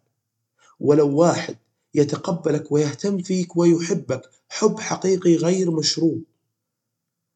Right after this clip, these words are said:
أنا عارف إنه صعب إنك تلقاه، ولكن ما هو مستحيل. خط الرجعة الأخير ضد الاكتئاب والقلق واضطرابات الشخصية في وجود كل أنواع الأدوية والعقاقير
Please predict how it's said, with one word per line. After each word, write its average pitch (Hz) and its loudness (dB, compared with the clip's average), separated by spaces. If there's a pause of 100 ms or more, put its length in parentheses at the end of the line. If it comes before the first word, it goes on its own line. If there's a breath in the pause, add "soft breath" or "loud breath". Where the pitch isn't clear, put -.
(160)
أنا 147 2
عارف 190 -2
إنه 139 0
صعب 151 0
إنك 123 -8
تلقاه، 127 -4 (640)
ولكن 165 0 (400)
ما 202 -2
هو 156 -2
مستحيل. - -6 (680)
خط - -6
الرجعة 165 2
الأخير 175 -2
ضد 147 -6
الاكتئاب 139 -4
والقلق 147 -2 (360)
واضطرابات 143 -2
الشخصية 139 -2 (280)
في 151 0
وجود 156 2
كل 214 -2
أنواع 165 4
الأدوية 151 0
والعقاقير 160 0